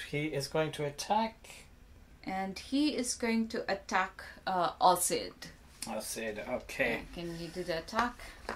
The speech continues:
Speaker 1: Okay, so I'm looking for zero skulls here, right?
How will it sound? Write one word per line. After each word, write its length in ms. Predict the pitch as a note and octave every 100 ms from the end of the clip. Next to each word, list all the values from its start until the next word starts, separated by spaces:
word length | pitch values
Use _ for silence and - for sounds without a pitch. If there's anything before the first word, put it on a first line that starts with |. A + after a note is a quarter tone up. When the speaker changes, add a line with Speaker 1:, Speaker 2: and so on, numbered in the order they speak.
| -
Speaker 1:
Okay, 640 | B2 A#2+ - - - C3 A#2+
so 460 | - C#3+ B2+ B2+ -
I'm 300 | C#3+ C3 C3+
looking 340 | D3 D#3 E3 C#3+
for 460 | - D#3 C3+ C#3+ -
zero 500 | B2+ A#2 D3+ D3+ C#3+
skulls 520 | C#3 - D3 C#3 C3+
here, 240 | - C#3+ C3+
right? 300 | C#3 F#3+